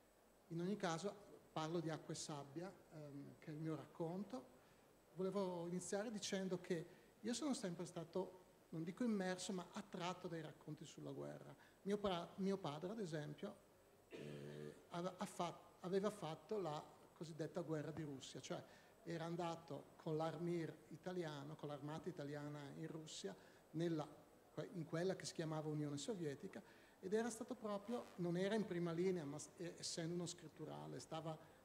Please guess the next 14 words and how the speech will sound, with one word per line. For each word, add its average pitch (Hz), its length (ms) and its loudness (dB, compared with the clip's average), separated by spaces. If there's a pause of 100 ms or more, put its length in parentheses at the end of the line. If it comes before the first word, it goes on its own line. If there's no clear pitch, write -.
negli 160 140 -2
uffici 170 360 -2
amministrativi 160 800 0
del, 143 180 -4 (440)
del, 160 120 -4
del 143 320 -8
suo 151 240 -2
battaglione, 143 640 -2
della 139 160 -4
sua 160 160 -6
divisione, 139 400 -4
non 139 140 -8
lo 175 80 -4
so, 185 220 -14